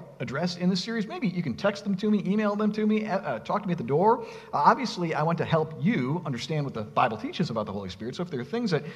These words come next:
you're curious about, let me know. Um, but for a little bit here, we're gonna be talking about the Holy Spirit. And the reason for that is because in our ongoing study of First Thessalonians, we've come to First Thessalonians five nineteen,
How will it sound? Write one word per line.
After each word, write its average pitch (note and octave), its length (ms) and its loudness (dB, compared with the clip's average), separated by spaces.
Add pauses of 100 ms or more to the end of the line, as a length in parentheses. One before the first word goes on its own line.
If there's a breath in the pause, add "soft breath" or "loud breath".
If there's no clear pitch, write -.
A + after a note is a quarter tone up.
(120)
you're A#2+ 100 -4
curious C4 400 -2
about, B2+ 300 2
let C#3+ 100 0
me A#3+ 60 4
know. F#3 340 2 (580 loud breath)
Um, B2+ 220 2
but C#3+ 160 2
for F3 80 -2
a E3 80 4
little D4+ 160 0
bit G3 160 4
here, B2+ 180 -2
we're D3+ 60 -2
gonna D#3 120 -2
be C3 60 -4
talking A3 360 2
about A#2 180 0
the A2+ 80 -4
Holy B2+ 220 -4
Spirit. D3 280 -2
And C#3 120 2
the C#3 40 0
reason C#4 360 2
for E4+ 320 4
that A#2+ 480 2 (320 soft breath)
is F3 120 8
because F#3+ 380 4
in E3+ 80 6
our E3 140 4
ongoing C#4 360 6
study G#3 280 6
of D#3 80 0
First G#3 260 2
Thessalonians, D3+ 640 4
we've C#3 140 -2
come G3+ 160 2
to C#3+ 60 0
First F3 260 0
Thessalonians C#3 500 0
five C#3+ 260 4
nineteen, A#2+ 600 -2